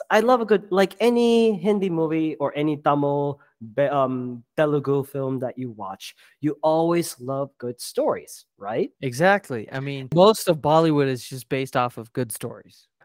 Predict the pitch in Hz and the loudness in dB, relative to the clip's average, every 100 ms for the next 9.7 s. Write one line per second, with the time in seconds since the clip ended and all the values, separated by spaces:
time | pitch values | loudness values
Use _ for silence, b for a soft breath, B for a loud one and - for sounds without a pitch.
0 | - 208 170 156 135 123 143 151 160 151 | 6 8 8 6 4 2 0 4 4 6
1 | 156 147 160 151 147 147 151 151 143 - | 2 2 4 4 4 2 2 2 -2 -2
2 | 147 151 151 147 139 127 151 143 143 135 | 0 2 2 0 -2 -4 -2 0 0 -2
3 | 131 135 135 156 151 147 156 143 139 135 | -6 -6 2 4 4 0 -4 -4 -2 -4
4 | 135 143 143 - 131 113 _ _ _ - | -2 -2 -2 -2 -2 -2 _ _ _ -10
5 | 120 117 127 117 110 - _ _ _ _ | -4 0 0 -2 -6 -14 _ _ _ _
6 | 139 104 - 214 214 220 - 143 143 135 | -4 -4 2 4 4 0 -10 -10 -8 0
7 | 202 165 165 135 151 123 - _ 120 127 | 0 0 -2 -2 -2 -4 -12 _ -8 -2
8 | 143 - 147 135 123 113 - 123 113 107 | -2 -2 -2 0 0 -4 -6 -6 -6 -8
9 | 110 101 95 92 90 - - | -12 -12 -12 -14 -14 -14 -16